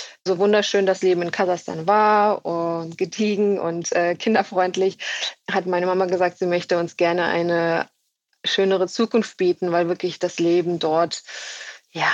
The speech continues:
wir hatten irgendwann keinen Strom, immer mehr und mehr. Dann hat ein Krankenhaus zugemacht und die Schulen hatten irgendwie keine Heizung und so weiter. Und das war halt sehr viel Kompromiss. Und na klar, also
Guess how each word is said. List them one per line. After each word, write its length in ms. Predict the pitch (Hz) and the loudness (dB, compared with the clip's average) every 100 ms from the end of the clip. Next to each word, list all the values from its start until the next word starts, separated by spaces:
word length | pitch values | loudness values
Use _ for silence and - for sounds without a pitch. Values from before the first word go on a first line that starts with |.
| - | -2
wir 120 | 185 254 | 0 0
hatten 180 | 285 | 2
irgendwann 640 | 214 202 190 196 185 185 - | 2 2 2 2 2 0 -6
keinen 220 | - 180 185 | -6 -4 -2
Strom, 760 | - - 233 247 247 240 240 | -4 0 4 6 6 6 4
immer 220 | 226 220 220 | 2 2 4
mehr 240 | 226 226 | 4 4
und 160 | 226 220 | 2 2
mehr. 540 | 208 208 202 196 196 | 2 4 6 6 4
Dann 180 | 185 208 | 2 0
hat 160 | 240 | -2
ein 260 | 254 269 262 | 0 0 0
Krankenhaus 800 | - - 185 185 190 190 180 - | -2 -4 -4 -6 -4 -4 -4 -6
zugemacht 680 | 196 180 180 175 170 175 - | -6 -2 -2 0 -2 -2 -4
und 120 | 220 | -2
die 100 | 262 | 0
Schulen 560 | - - 175 180 180 170 | -2 -2 0 0 -2 -4
hatten 240 | 170 - | -8 -6
irgendwie 480 | - 170 180 - 190 | -4 -2 -4 -6 -6
keine 260 | 185 190 190 | -4 -4 -2
Heizung 500 | 185 180 - 185 180 - - - | -4 -4 -6 -6 -6 -8 -8 -4
und 180 | - 220 | 2 2
so 140 | 208 | 4
weiter. 300 | 185 180 180 | 4 4 2
Und 100 | 185 | 0
das 180 | 180 - | -2 0
war 160 | 185 190 | 2 4
halt 140 | 190 - | 2 -2
sehr 280 | 175 175 185 | -2 2 2
viel 220 | - 214 | 4 0
Kompromiss. 800 | - 190 - 175 196 262 269 - | 0 -4 -2 0 2 2 2 -6
Und 280 | 175 175 - | -4 -4 -6
na 120 | 170 | -6
klar, 460 | 170 180 170 175 - - - - | -2 0 2 0 -4 -14 -8 -2
also 400 | 175 170 165 | 0 0 -2